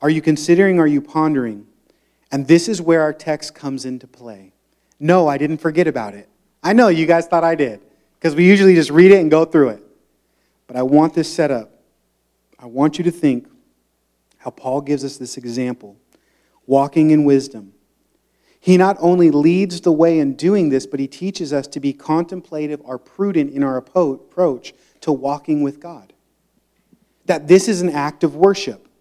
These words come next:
Now, if you go to First Corinthians chapter nine, verses nineteen through twenty, Paul, he says, "I do all things for the sake of the gospel."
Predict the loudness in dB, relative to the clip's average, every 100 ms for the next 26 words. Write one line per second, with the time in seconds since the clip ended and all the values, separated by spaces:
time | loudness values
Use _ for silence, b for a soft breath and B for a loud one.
0 | _ _ -8 -6 -6 -2 0 0 0 -2
1 | 0 -6 -2 -4 -4 -8 -8 -6 -6 -8
2 | -12 -20 _ _ _ _ _ 0 0 0
3 | -2 -2 -4 -2 0 0 -2 -2 -6 -4
4 | -2 -2 -4 -2 -2 -2 -6 _ _ _
5 | _ _ _ 0 2 2 0 0 2 2
6 | 2 -4 -6 -6 -6 -6 -4 -4 -4 -8
7 | -8 -8 -12 -20